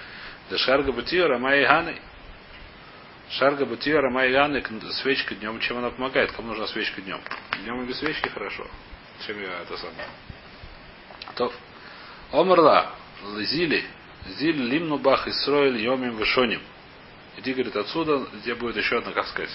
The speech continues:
Нахама, где будет еще одно утешение, чтобы тебе будут евреи считать дни и годы нас. Поэтому месяцы идут по еврейскому, по лунному календарю. Омралей сказал ему, "Йоманами и Эфшер де Ломанубей,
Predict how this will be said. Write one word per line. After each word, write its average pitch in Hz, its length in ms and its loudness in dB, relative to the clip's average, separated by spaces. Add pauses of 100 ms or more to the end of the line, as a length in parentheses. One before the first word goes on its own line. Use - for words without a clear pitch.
(100)
Нахама, 110 440 0 (1160)
где 113 100 -6
будет 110 200 -6
еще 120 140 0
одно 117 120 -4
утешение, 120 500 0 (560)
чтобы 107 260 -6
тебе 127 180 0
будут 123 200 0
евреи 117 320 2
считать 113 580 0 (300)
дни 113 220 -4
и 101 260 -10
годы 104 240 -4
нас. 87 320 -8 (340)
Поэтому 98 420 -8 (600)
месяцы 110 360 -6
идут 92 180 -10
по 95 60 -8
еврейскому, 92 460 -8
по 87 220 -2
лунному 98 380 -8
календарю. 69 380 -12 (1300)
Омралей 143 460 6
сказал 123 360 2
ему, 156 180 0
"Йоманами 151 920 4
и 127 120 -6
Эфшер 135 440 -2
де 120 80 -6
Ломанубей, 120 720 0